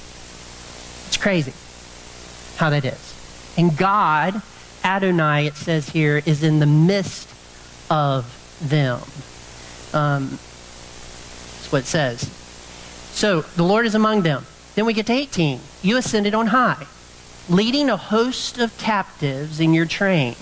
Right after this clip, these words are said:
and receiving gifts from among men,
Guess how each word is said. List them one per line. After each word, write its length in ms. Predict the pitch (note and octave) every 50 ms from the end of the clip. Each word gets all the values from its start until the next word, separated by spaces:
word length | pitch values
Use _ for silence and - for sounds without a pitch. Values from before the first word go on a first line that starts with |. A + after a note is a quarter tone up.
| - - - - - - - - - -
and 100 | D#3 D#3
receiving 600 | D3+ D3 - - - G3 G3 G3+ A3 A#3 A3+ G#3+ F3+
gifts 420 | G3 G3+ F#3 D3+ D3+ D#3+ - -
from 220 | - - D#3+ D#3+
among 400 | D#3+ D#3 D#3 D3+ D3+ D3+ D3+ D3
men, 400 | D#3 F#3 F3+ D#3+ C#3 B2 - -